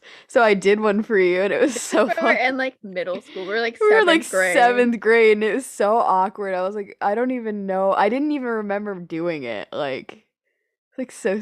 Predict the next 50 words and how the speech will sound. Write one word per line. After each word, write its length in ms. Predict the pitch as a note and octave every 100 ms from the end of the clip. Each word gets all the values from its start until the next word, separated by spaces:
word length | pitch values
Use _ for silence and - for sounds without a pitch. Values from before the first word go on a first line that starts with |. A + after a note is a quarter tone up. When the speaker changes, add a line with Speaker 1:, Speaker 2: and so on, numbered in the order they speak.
| -
Speaker 1:
it's 140 | C4
so 160 | - A4+
stupid, 680 | A4+ - - A#3+ A#3+ G3 E3
too. 240 | A#3 G#3
It's, 120 | D#3
like, 220 | A#3 D4 -
so 320 | - G#3+ A#3
dumb. 580 | E3 E3+ E3+ D3 C#3+ F3 - - - B3+ -
I 100 | C4+
think 240 | C#4 D#4+
mine 420 | E4 D#4+ E4 D#4
for 180 | - D4+
you, 200 | A#3+ G#3+
I 200 | - A#3
was 140 | A#3+ A#3
like, 160 | A3 - - _
"To 160 | F4+ F4
be 120 | F4
honest, 460 | C#4+ D4 D#4+ E4
Kirsten, 720 | - C4 C4 C#4 - C4 C4+ A#3+
like, 640 | A3+ A3 G#3+ G#3+ G#3+ - - _
you're 320 | G#3+ A3 B3+
cool, 600 | C#4 D#4 A#3 A#3 A#3 A#3
you're 380 | G#3 E3+ F#3 G3
funny 400 | G3+ G3+ G3 G3+
and 160 | G#3 G#3+
choir, 960 | - G3 F#3 E3+ F3+ F#3 F#3 F3+ F3
like, 480 | A#2+ F3 E3 C#3+ A2+ -
we 120 | B3+
should 260 | - A3+ A3
Speaker 2:
<laughs> 20 |
Speaker 1:
annoy 640 | A3+ A#3+ A#3+ A3+ A3 G#3+
the 100 | G#3+
teachers 600 | A3 - G#3 G3+ F3 C#4
some 180 | - G#3
more, 260 | G3+ G3 G3
like, 200 | G3 A3
you're 80 | A3+
just 220 | A#3+ C4
really 300 | G#3+ G#3 A3+
cool, 280 | - A3 F#3+
you 80 | G3
have 80 | -
suach 200 | G#3 A#3
a 40 |
good 220 | A3 A3
voice 400 | G3 E3+ F3 G#3+
when 120 | G#3+ G3+
you 120 | A3
sing, 720 | - - F#3+ F#3 F#3+ F#3+